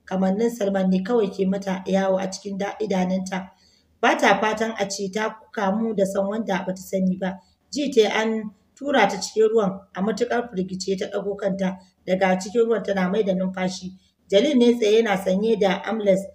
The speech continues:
da kuma gajeren wando wanda ya fito da kyakkyawar halittar shi.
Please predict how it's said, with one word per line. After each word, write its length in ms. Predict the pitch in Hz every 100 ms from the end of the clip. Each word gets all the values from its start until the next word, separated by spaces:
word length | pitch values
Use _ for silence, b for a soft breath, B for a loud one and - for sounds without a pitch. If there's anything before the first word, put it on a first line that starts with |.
| _ _ -
da 120 | 190
kuma 420 | 214 226 220 214
gajeren 460 | 185 190 202 196 190
wando 280 | 180 214 233
wanda 360 | 220 190 185 B B _
ya 100 | 196
fito 240 | 202 - 226
da 80 | 190
kyakkyawar 500 | 190 180 208 220 214
halittar 440 | 190 185 185 185
shi. 320 | 185 190 185